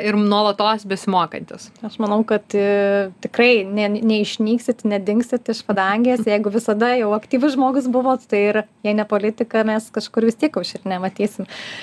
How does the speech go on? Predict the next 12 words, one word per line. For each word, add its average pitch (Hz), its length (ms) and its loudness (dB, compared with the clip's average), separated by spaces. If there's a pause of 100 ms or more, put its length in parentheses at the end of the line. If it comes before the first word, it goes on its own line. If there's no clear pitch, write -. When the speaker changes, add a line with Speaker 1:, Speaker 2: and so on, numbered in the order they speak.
(120)
Speaker 2:
Ir 247 180 0
paskutinis 269 480 0
klausimas, 240 800 0 (160)
e, 214 140 4 (580)
auditorijai, 240 640 0
kurie 202 240 -4
klausosi, 220 640 -2
nes 185 240 -12
klauso 220 460 2 (580)
aktyvūs 262 640 0
žmonės, 226 500 0
klauso 208 460 -2